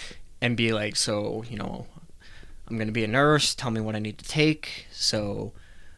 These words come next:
I'm gonna do that. But by the, I'm crossing my heart, hope to die, like, I am making a vow to God right now, to you guys, that I will not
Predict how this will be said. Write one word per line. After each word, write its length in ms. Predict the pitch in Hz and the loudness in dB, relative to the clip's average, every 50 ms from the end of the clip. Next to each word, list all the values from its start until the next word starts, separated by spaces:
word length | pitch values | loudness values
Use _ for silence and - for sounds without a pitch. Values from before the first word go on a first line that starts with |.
| - - - | -16 -12 -2
I'm 100 | - 131 | 2 4
gonna 160 | 139 143 156 | 6 6 10
do 160 | 156 160 180 | 10 10 10
that. 340 | 170 131 120 117 127 - - 151 - - - - - - - - - - - - - - - - - - - - - | 12 10 10 10 8 6 2 -6 -14 -16 -18 -20 -20 -20 -20 -20 -20 -20 -20 -18 -18 -18 -18 -18 -20 -20 -20 0 4
But 340 | 135 127 123 120 117 113 - - - - - - - - - - - - - - - - - - - - - - - - - - | 8 8 8 8 6 2 -2 -8 -18 -20 -20 -20 -20 -20 -18 -18 -16 -16 -16 -14 -14 -14 -14 -12 -12 -12 -12 -14 -14 -16 2 6
by 160 | - 131 135 | 8 8 8
the, 340 | 127 120 123 117 110 104 101 - - - - - - - - - - | 8 8 6 6 6 2 0 -6 -12 -18 -18 -18 -20 -20 -18 -6 4
I'm 180 | - 135 135 123 | 6 6 6 6
crossing 440 | - - 147 143 143 - - 160 | 6 10 12 12 12 12 10 8
my 140 | 156 156 151 | 10 10 10
heart, 320 | 143 139 127 120 123 113 - | 10 8 8 8 6 4 2
hope 240 | 117 135 135 135 - | 2 4 4 4 4
to 100 | - 147 | 2 2
die, 340 | 135 123 117 110 117 117 110 | 4 6 6 6 6 6 4
like, 300 | 110 120 113 113 - - | 4 2 2 2 2 2
I 120 | 123 123 | 4 6
am 440 | 127 127 127 120 117 113 110 113 117 113 | 6 6 6 4 4 2 0 -2 -4 -4
making 380 | 120 120 123 131 131 151 151 160 | 0 2 2 4 4 6 8 8
a 60 | 160 | 8
vow 260 | 147 131 127 123 120 | 10 10 8 8 8
to 220 | 120 - - 151 147 | 6 6 4 4 6
God 360 | 139 131 110 107 107 107 117 120 - | 8 8 8 8 6 4 0 -4 -8
right 380 | 113 107 104 101 127 165 165 | -8 -4 2 6 6 6 8
now, 320 | 160 131 117 117 110 107 - - - | 6 4 4 4 2 0 -2 -4 -4
to 160 | - - 147 156 | 2 6 8 10
you 180 | 190 202 185 | 10 10 10
guys, 380 | 156 127 117 117 113 113 117 - | 10 8 8 8 8 6 4 4
that 160 | 127 110 - | 2 4 6
I 120 | - 127 127 | 8 8 8
will 140 | 123 117 110 | 8 4 2
not 360 | 110 107 123 131 151 170 - | 0 6 10 10 10 10 8